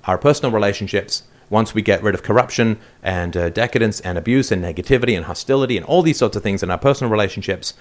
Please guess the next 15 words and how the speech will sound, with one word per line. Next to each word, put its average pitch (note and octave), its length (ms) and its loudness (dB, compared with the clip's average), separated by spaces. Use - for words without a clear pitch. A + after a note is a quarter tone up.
that F#2+ 360 2
freedom G2 320 0
that F2 140 -4
we G#2+ 100 0
gain, F2+ 500 -6
the F#2+ 80 -10
happiness A2 360 -4
that - 100 -6
we F#2 60 -6
gain, F2 260 -4
flows F2+ 340 -4
outward F#2 340 -8
from F#2 140 -6
there. F2 260 -6
That G#2 460 0